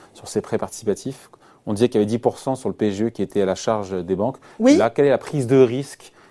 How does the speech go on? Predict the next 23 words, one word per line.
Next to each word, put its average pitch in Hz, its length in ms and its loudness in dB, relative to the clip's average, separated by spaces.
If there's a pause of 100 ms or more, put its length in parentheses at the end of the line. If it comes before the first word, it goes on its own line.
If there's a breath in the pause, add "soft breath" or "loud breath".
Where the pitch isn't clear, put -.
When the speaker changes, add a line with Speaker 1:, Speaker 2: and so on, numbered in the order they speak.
(100)
Speaker 1:
qui - 100 -6
est 101 60 -2
prise - 240 -8
par 98 180 -2
le, 92 280 0
la 92 120 0
banque, 98 180 -2
contrairement 101 440 -4
à - 20 -2
l'État 95 240 -4
qui - 140 -12
prend - 160 -10
quatre-vingt-dix 92 340 -8
pour - 140 -16
cent - 100 -12
sur 104 140 -10
le 92 40 -16
P 95 120 -6
G 87 140 -6
E 95 60 -6
à 95 40 -10
sa - 120 -14
charge ? 95 360 -16